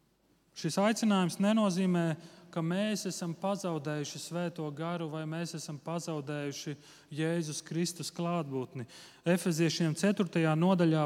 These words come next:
Pāvils saka šādus vārdus. Trīsdesmitais pants: "Un neabēdi-, neabēdiniet Dieva Svēto garu, ar ko jūs esat apzīmogoti iepirkšanas dienai." Kad mēs ticam Jēzum Kristum, tad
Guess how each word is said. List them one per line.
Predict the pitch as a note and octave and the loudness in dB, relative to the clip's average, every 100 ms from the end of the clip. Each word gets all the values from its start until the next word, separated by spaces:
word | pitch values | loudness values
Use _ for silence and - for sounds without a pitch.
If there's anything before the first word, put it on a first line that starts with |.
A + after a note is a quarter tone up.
| D3+ | 2
Pāvils | F#3 F#3+ F3+ D#3+ - | 4 4 4 4 2
saka | F#3+ F#3+ F3+ | 2 2 2
šādus | - G#3+ G3 C#3 - | 4 4 4 2 -2
vārdus. | D#3 D3 C3+ B2 - - - _ _ _ _ _ _ - - - - _ | 0 2 0 -4 -8 -12 -20 _ _ _ _ _ _ -20 -18 -20 -20 _
Trīsdesmitais | D#3+ F3+ E3+ - E3 D3+ - | 4 6 6 2 2 0 2
pants: | F3+ F#3 F3 | 2 2 2
"Un | E3 E3 | 2 6
neabēdi-, | G3+ A#3+ F#3+ F#3+ E3 F#3 F#3+ | 6 6 4 2 4 2 2
neabēdiniet | E3+ G#3 A3+ F3+ F#3+ F#3 E3+ F3 D#3 | 2 4 4 4 4 4 4 2 2
Dieva | D3 G#3 F#3 | 2 4 2
Svēto | - F#3+ F#3+ F3+ D#3+ | 2 2 2 2 2
garu, | F#3 G#3 F#3 | 4 4 4
ar | E3 | 2
ko | E3+ G3+ | 2 2
jūs | G3+ F3 F#3+ | 2 2 -2
esat | D#3+ E3+ D#3+ | -4 -6 -4
apzīmogoti | F3+ E3+ E3+ E3+ E3+ F3 D#3+ D#3+ D#3 E3+ | -2 0 0 0 2 2 2 0 0 0
iepirkšanas | F#3+ F3+ E3 - F3 E3+ D3 | 0 0 -2 -4 -8 -8 -6
dienai." | A3 G3+ C3 G#2 - _ _ _ _ _ _ _ _ _ _ _ _ _ _ _ _ _ _ _ _ _ _ _ _ _ _ _ _ _ _ _ _ _ _ _ _ _ _ | -6 -6 -8 -14 -20 _ _ _ _ _ _ _ _ _ _ _ _ _ _ _ _ _ _ _ _ _ _ _ _ _ _ _ _ _ _ _ _ _ _ _ _ _ _
Kad | D#3 | -12
mēs | D#3+ D#3 - | -8 -8 -6
ticam | G3+ - E3 | -6 -6 -6
Jēzum | D#3+ D#3+ D3+ D3 C3+ | -6 -4 -6 -8 -8
Kristum, | E3+ F3 - D3+ C3 | -6 -6 -8 -12 -10
tad | D3+ C#3+ | -10 -10